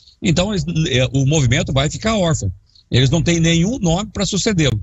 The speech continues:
né? Então, isso realmente vai até facilitar a nossa vida em dois mil e vinte e seis, em dois mil e vinte e seis, porque nós temos excelentes nomes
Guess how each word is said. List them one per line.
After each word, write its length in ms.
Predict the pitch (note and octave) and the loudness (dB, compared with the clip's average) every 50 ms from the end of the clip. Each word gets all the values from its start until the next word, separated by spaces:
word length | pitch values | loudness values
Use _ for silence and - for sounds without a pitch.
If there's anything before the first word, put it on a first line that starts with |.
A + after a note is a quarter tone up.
| - - _ _ _ _ _ _ - | -8 -12 _ _ _ _ _ _ 0
né? 160 | - B2 C3+ | 2 2 2
Então, 380 | B2+ A#2+ C#3 D3 - E3 D3 | 2 0 0 -2 -2 0 0
isso 200 | C3+ D3 D3+ - | 2 2 0 0
realmente 260 | - D3+ C#3 D3 C#3+ D3 | 0 0 0 0 0 0
vai 100 | D#3 C#3+ | 0 0
até 160 | - D#3+ D#3 | 0 -2 0
facilitar 480 | - F#3+ E3 - G3 F3+ F3 - D#3 | 0 0 0 0 0 0 0 0 0
a 20 | D3+ | 0
nossa 240 | E3 E3+ - - D#3+ | 0 0 0 0 0
vida 220 | C3+ D3+ E3 D#3+ | 0 0 0 0
em 40 | F3+ | 0
dois 180 | E3 F#3 F3+ D3+ | 0 2 2 2
mil 120 | D#3+ F#3 | 2 2
e 20 | D#3+ | 2
vinte 160 | F#3 F3 - | 0 0 -2
e 20 | |
seis, 300 | - - C#3+ B2 A#2 G#2+ - - - | 0 2 2 4 4 2 0 0 2
em 80 | A#2+ | 2
dois 220 | B2+ A2 C3+ B2+ C3+ | 4 4 4 2 2
mil 80 | D#3+ | 2
e 40 | D#3+ | 0
vinte 120 | E3+ E3+ | -2 -2
e 40 | - | -2
seis, 280 | - C3+ A#2 A2 G#2 - - _ _ - - | -2 0 0 0 0 -4 -8 _ _ -12 -6
porque 200 | - F3+ D#3 D#3+ | -2 0 0 0
nós 160 | D3+ D#3+ C#3+ - | 0 0 0 0
temos 220 | D#3+ D#3+ D3+ D3 | 0 0 2 2
excelentes 540 | D3+ - - D3+ C#3 D3 E3 F3+ - - C3 | 0 0 0 0 2 2 0 0 -2 -2 0
nomes 440 | B2+ C3 B2+ B2+ C3+ C#3+ C#3+ - | 0 2 2 2 0 -2 -4 -6